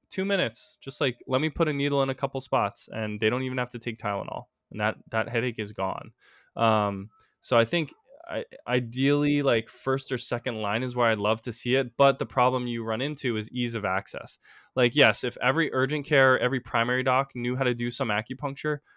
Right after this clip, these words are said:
I mean, we would save so much in medi-, in, in healthcare dollars, <laughs> but, like, is that realistic? Unfortunately, no. So unless, you know, a hundred years from now, maybe I can inspire some change and get everyone to learn it in medical school, which is maybe my goal. I don't know. But,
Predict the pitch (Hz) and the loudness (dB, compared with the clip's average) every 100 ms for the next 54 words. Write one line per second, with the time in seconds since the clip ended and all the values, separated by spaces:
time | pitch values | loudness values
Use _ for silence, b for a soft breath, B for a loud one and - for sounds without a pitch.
0 | b b b 123 131 127 117 - 117 139 | b b b 0 2 2 0 -4 -4 2
1 | 180 139 - 107 95 - - 135 127 117 | 2 2 0 -4 -4 -4 2 4 4 0
2 | 123 110 117 135 120 107 117 120 110 110 | -2 0 0 -2 -4 -4 -4 -4 0 0
3 | - 135 123 131 143 131 - 135 117 117 | 2 2 6 6 6 4 2 4 4 2
4 | 107 - b b b 120 120 120 113 117 | 0 -4 b b b -2 2 4 4 2
5 | 120 120 - 160 - _ _ - 113 - | 2 2 0 -2 -4 _ _ -8 -6 -2
6 | 120 - 104 104 101 95 113 - 131 110 | -4 -4 -8 -6 -4 -6 -8 -4 2 2
7 | 92 117 120 117 - 110 98 98 143 127 | 2 0 -2 -2 -6 -4 -2 0 0 0
8 | 113 113 123 - 127 123 120 117 120 120 | -2 -2 -4 -4 0 2 2 0 2 4
9 | 113 - 117 107 - 110 113 - 110 - | 4 2 -4 -4 0 2 2 0 -4 0
10 | 117 120 117 107 101 b b b _ 131 | 2 2 0 -2 -2 b b b _ 4
11 | 123 131 143 143 143 156 127 135 135 123 | 6 8 6 4 2 2 4 2 2 2
12 | 123 135 151 - 156 160 170 156 - 127 | 2 2 0 -2 0 4 6 4 0 -6
13 | 117 123 131 131 127 117 127 135 131 131 | 2 2 2 2 0 2 4 6 4 0
14 | 131 143 127 113 | 0 0 4 2